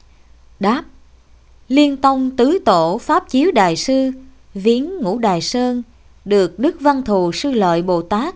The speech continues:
trực tiếp dạy. Nay ông niệm Phật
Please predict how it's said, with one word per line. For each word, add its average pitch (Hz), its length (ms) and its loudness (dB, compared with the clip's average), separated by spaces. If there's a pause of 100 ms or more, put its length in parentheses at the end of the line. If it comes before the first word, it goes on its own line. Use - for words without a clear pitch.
(160)
trực 170 280 -6
tiếp 349 260 -4
dạy. 156 380 -4 (840)
Nay 220 440 0
ông 254 280 0
niệm 175 200 -2
Phật 165 300 0